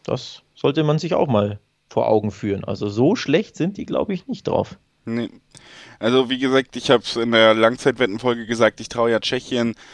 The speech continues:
Speaker 2: und ich find die neue tschechische Fußballgeneration recht spannend. Es gibt da ja auch ein, zwei Spieler, die ich tatsächlich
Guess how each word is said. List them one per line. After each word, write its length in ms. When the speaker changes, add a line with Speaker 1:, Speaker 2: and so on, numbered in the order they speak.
Speaker 2:
und 80
ich 80
find 180
die 100
neue 380
tschechische 420
Fußballgeneration 840
recht 220
spannend. 340
Es 80
gibt 160
da 80
ja 80
auch 80
ein, 220
zwei 200
Spieler, 360
die 80
ich 100
tatsächlich 500